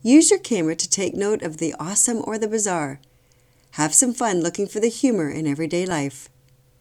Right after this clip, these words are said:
Photography is a good activity to strengthen relationships. Make it an outing and invite others to join you. Visit the park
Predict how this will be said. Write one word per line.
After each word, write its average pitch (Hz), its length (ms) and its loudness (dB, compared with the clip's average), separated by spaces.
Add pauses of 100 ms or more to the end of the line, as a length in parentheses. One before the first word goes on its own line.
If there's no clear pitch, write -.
(440)
Photography 320 680 2
is 202 100 2
a 190 80 2
good 180 220 0
activity 175 480 -2
to 185 100 -4
strengthen 165 460 -2
relationships. 180 800 -6 (480)
Make 165 240 0
it 226 80 2
an 262 120 4
outing 170 360 0
and 202 120 -4
invite 196 280 -4
others 262 320 0
to 254 160 0
join 170 320 -2
you. 139 180 -6 (380)
Visit 160 260 2
the 254 80 -4
park 226 460 -6